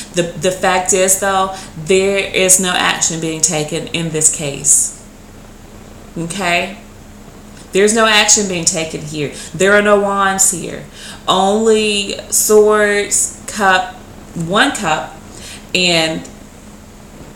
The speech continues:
pentacles. Lots of thinking,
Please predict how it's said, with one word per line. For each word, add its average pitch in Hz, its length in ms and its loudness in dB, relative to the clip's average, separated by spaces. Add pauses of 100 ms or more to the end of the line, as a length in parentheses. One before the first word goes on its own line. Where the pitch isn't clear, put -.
(420)
pentacles. - 680 -4 (720)
Lots 208 340 4
of 269 80 -2
thinking, 170 760 -4